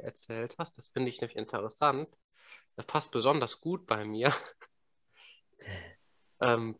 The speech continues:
wie bist du denn dann zur Schauspielerei aufmerksam geworden? Das war bestimmt vor dem Modeln.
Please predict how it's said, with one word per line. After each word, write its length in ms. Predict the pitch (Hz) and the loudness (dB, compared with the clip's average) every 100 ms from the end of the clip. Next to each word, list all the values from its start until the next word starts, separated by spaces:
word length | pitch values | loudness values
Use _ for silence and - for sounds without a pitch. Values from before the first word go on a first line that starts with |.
| _ | _
wie 340 | 117 113 147 143 | -10 -4 -2 -2
bist 220 | 143 - | -4 2
du 40 | |
denn 220 | 139 127 123 | 8 8 8
dann 260 | 123 120 | 4 2
zur 320 | - 123 113 | -2 2 4
Schauspielerei 1040 | 113 - 123 123 - 113 110 110 131 147 - | 4 6 6 4 -2 2 4 6 6 6 4
aufmerksam 640 | 107 107 117 107 - 107 | 2 2 0 -2 -2 -6
geworden? 380 | 107 107 113 113 | -4 2 4 4
Das 220 | 120 - | 2 2
war 180 | 120 123 | 6 8
bestimmt 540 | - - - 131 147 - _ _ _ | 6 0 -2 -2 -2 -8 _ _ _
vor 460 | - - 135 139 | -10 2 6 8
dem 140 | 143 135 | 6 2
Modeln. 540 | 113 117 104 98 101 | 2 4 4 0 -4